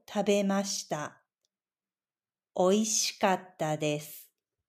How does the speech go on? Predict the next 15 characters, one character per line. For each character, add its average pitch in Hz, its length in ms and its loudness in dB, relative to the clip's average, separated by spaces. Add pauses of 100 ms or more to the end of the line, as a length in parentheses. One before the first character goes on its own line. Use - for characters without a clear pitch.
(4000)
八 214 460 2
月 285 420 8
の 254 500 0
公 226 520 8
園。 208 400 4 (1600)
週 254 440 0 (260)
末 254 220 -2
に 240 400 0 (500)
散 269 580 -2
歩 247 360 2
を - 240 -6
し - 260 -2
ま 208 180 0
し - 220 -6
た。 160 300 -6